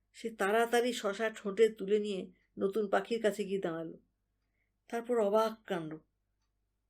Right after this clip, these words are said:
নতুন পাখিটা গলার মধ্যে হুমকি দেওয়ার মতো শব্দ করল।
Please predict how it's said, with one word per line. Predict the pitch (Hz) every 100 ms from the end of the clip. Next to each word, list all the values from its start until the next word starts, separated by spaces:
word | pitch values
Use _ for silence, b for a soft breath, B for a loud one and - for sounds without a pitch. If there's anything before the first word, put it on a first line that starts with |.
| _ _
নতুন | 196 208 226 233 220
পাখিটা | 220 254 247 214 226
গলার | 196 190 202 220
মধ্যে | 226 233
হুমকি | 196 196 247 247
দেওয়ার | 254 254 240
মতো | 240 240
শব্দ | - 214 226
করল। | 226 160